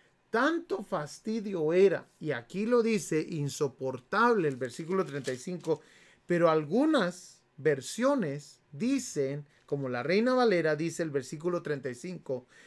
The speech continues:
dice, "Y fueron amargura de espíritu para Isaac y para Rebeca".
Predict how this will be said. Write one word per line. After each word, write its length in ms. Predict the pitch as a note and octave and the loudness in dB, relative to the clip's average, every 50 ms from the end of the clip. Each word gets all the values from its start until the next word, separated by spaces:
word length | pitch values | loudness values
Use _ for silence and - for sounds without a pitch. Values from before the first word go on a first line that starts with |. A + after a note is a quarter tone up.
| - _ _ | -20 _ _
dice, 340 | F3 F#3+ - - F#3+ F#3+ - | -2 0 2 4 4 2 2
"Y 200 | - G3 F3+ F3 | 0 -2 -2 -2
fueron 560 | D3+ - - D#3 F#3+ G3+ G#3 A3 A#3+ B3 A#3+ | -4 -6 -4 0 4 4 6 6 6 4 2
amargura 920 | A#3 G#3+ G3 F3 E3 D3+ C#3 C#3 C3 B2+ D3 E3+ F#3+ G#3+ A3 G#3 G#3+ - - | 2 0 0 -2 -2 -2 -4 -6 -6 -8 -6 -6 -4 -2 -2 -2 -2 -2 -2
de 160 | E3+ E3 D3 | -4 -4 -6
espíritu 1200 | B2 - - - - _ _ _ A3+ A#3+ B3 G#3+ G#3 E3+ - - _ _ - D3 C3+ A#2+ A2+ G#2+ - _ _ _ _ _ _ _ _ _ _ | -6 -8 -12 -16 -18 _ _ _ 0 2 2 2 0 -2 -4 -10 _ _ -8 -6 -6 -6 -8 -10 -14 _ _ _ _ _ _ _ _ _ _
para 220 | D3 C#3+ C#3+ C#3 | -6 -4 -4 -4
Isaac 680 | C#3 C3 - - B2+ A2+ B2 D3 G3 A#3 A3+ - - _ _ _ _ _ _ - _ | -4 -4 -6 -8 -8 -6 -4 -2 -2 -2 -2 -4 -10 _ _ _ _ _ _ -18 _
y 80 | - C#3+ | -12 -12
para 320 | B2 - B2 A#2+ A#2+ A2+ | -10 -10 -8 -8 -8 -8
Rebeca". 500 | A2+ A#2 B2 D3 F3+ E3 - - - - | -8 -6 -4 -4 -4 -4 -4 -8 -14 -18